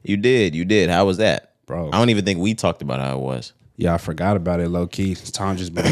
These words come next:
Speaker 2: moving by fast. But man, Don Toliver put on a show, bro. You know, one thing that really stood out to me and I really didn't notice or really just think about it going in, the nigga fans are so diverse. I don't know why I didn't expect that.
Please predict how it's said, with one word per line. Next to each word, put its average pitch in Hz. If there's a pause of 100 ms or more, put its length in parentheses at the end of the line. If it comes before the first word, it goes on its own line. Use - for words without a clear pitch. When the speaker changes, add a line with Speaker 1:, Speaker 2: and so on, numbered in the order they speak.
Speaker 2:
moving 87
by 85
fast. 85
But 90
man, 90
Don 98
Toliver 120
put 104
on 95
a 85
show, 101
bro. 85 (140)
You 104
know, 101 (480)
one 120
thing 123
that 107
really 107
stood 104
out 110
to -
me 98
and 95
I 92
really 95
didn't 90
notice 95
or 90
really 98
just 90
think 101
about 87
it 85
going 87
in, 92 (300)
the 95
nigga 120
fans 110
are 90
so 107
diverse. 90
I 95
don't 117
know 113
why 104
I -
didn't 95
expect -
that. 82